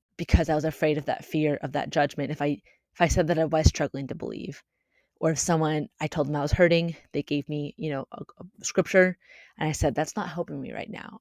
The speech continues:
I was afraid they'd be like, "Well, you're helpless then, like, this is the answer." Or I was afraid to say that I was hopeless as a Christian, because a, a trademark foundation that we stand upon as Christians and believers is Jesus, and Jesus came to bring hope, and Jesus is hope.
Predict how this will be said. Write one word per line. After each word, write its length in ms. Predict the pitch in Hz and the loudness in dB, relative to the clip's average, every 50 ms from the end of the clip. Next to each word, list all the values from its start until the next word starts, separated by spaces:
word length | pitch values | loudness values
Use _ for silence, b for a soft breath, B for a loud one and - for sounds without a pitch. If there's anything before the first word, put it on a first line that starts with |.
| _ _ | _ _
I 80 | - 156 | -2 0
was 80 | 156 143 | 0 0
afraid 260 | 139 - 165 160 147 | 0 2 4 4 4
they'd 100 | 156 147 | 4 4
be 120 | 151 156 | 4 2
like, 120 | 151 143 - | 2 4 4
"Well, 300 | 160 165 165 170 165 - _ | 4 4 2 0 -4 -6 _
you're 80 | 180 180 | -4 0
helpless 380 | 175 254 294 - - - - | 0 0 0 0 -2 -4 -2
then, 160 | - - - - | -4 -6 -6 -8
like, 200 | - 185 - - _ _ - | -10 -12 -14 -18 _ _ -8
this 160 | - - - | -6 -4 -4
is 80 | 147 135 | -4 -2
the 160 | - 170 220 | 0 2 2
answer." 360 | 247 226 196 - - - - - _ _ _ - | 2 0 -2 -4 -6 -8 -8 -10 _ _ _ 8
Or 80 | 190 | 10
I 40 | 180 | 10
was 100 | 175 160 | 10 8
afraid 440 | 165 156 - - 160 151 156 156 - | 6 4 4 4 4 6 4 4 0
to 120 | - - | -2 -8
say 420 | - - - 160 156 151 151 151 151 - - - | -6 -2 0 2 2 2 2 0 -2 -6 -6 -4
that 100 | 151 - | 0 0
I 100 | 160 156 | 2 0
was 160 | - 151 - | 0 -2 0
hopeless 640 | - 208 220 - - 147 147 156 - - - - _ _ _ _ _ | 0 0 0 2 0 0 0 0 -4 -8 -14 -16 _ _ _ _ _
as 120 | - 151 151 | -2 0 0
a 40 | 156 | 2
Christian, 560 | - - 240 - - - 135 139 151 156 - _ _ _ b b b b b b b b b b b _ | 4 4 4 4 2 -2 -2 -4 -4 -6 -10 _ _ _ b b b b b b b b b b b _
because 560 | - 180 - 175 165 151 151 151 139 143 - _ _ _ _ _ _ _ _ _ _ _ _ _ _ _ _ - | 0 4 4 4 6 4 4 2 0 -2 -8 _ _ _ _ _ _ _ _ _ _ _ _ _ _ _ _ 6
a, 120 | 170 147 - _ _ _ _ - | 6 6 4 _ _ _ _ 0
a 40 | |
trademark 520 | - - - 220 202 226 190 196 175 175 - | 0 4 8 10 10 10 10 8 8 6 8
foundation 400 | - 185 170 175 185 185 - 185 | 6 8 8 8 8 8 6 2
that 80 | 117 | 0
we 220 | 92 156 127 160 170 | -2 -2 -2 -2 -2
stand 280 | - - 180 175 185 | 0 2 2 2 2
upon 200 | 170 - 165 147 | 0 -2 -4 -4
as 120 | 135 139 - | -4 -6 -6
Christians 360 | - 220 202 - 175 151 147 | -6 -6 -6 -4 -4 -6 -4
and 100 | 160 151 | -4 0
believers 400 | 147 165 202 214 180 151 156 - | 2 2 2 4 2 2 0 0
is 240 | - 160 160 147 135 | 0 0 0 0 -2
Jesus, 400 | - 185 190 180 151 139 135 - | -2 -2 -2 0 -2 -4 -6 -6
and 140 | - - 139 | -8 -8 -6
Jesus 240 | 156 151 147 151 - | -4 -4 -4 -4 -6
came 180 | - 165 151 | -8 -6 -4
to 80 | 151 151 | -4 -2
bring 200 | - 151 151 147 | -2 -4 -6 -4
hope, 260 | 139 190 190 175 - - | 0 2 2 2 0 -4
and 80 | 139 | -8
Jesus 260 | - 143 139 - 139 - | -8 -6 -6 -6 -4 -2
is 200 | - 185 202 - | -2 -2 -2 0
hope. 240 | - 139 - - | -2 -2 -2 -6